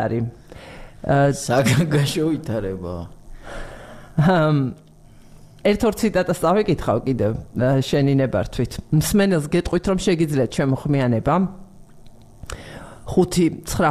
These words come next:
Speaker 1: ხუთი ცხრა ხუთი ნოლი ნოლი ხუთი ხუთზე, ხუთი ოთხმოცდათხუთმეტი ოთხმოცდათხუთმეტი ნოლი ნოლი ორმოცდათხუთმეტზე, მოკლე ტექსტური შეტყობინების გამოგზავნა“. უყურე, ორი ასეთი ციტატა მაქვს კიდევ. „ერთი,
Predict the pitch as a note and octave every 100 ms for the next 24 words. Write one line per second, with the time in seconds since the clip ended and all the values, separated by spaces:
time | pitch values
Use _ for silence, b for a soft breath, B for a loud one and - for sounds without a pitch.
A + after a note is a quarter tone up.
0 | D3 C3+ C#3 - D3+ C#3+ C#3+ - C#3+ D3+
1 | D#3 C#3+ D3 C#3+ C3+ C3 D3 - C#3 -
2 | A#2 - - F3 A#3+ C#3 - F3 - B2
3 | - A#2+ - A2+ - A#2+ B2+ - - -
4 | B2+ - A#2 - B2+ - B2 F#2 B2+ C3
5 | B2+ B2+ B2 B2+ B B B B D3 D3
6 | C#3+ C#3 - C3+ - D#3+ D3+ C#3 C3+ E3+
7 | D#3 D#3 D#3 D3 C#3+ C#3+ - C#3 C3 D#3+
8 | - - C#3+ C3+ B2+ - C#3 C3 B2+ B2+
9 | G#2+ F#2+ G#2 B B B B B B B
10 | D3+ D#3+ G3 F3+ - - E3+ E3+ E3 D#3
11 | E3 D#3 F#3+ F3+ D#3+ D3+ D3 E3+ F3+ -
12 | D3 A2 F2+ G#2+ A#2 A#2+ - D#3 D#3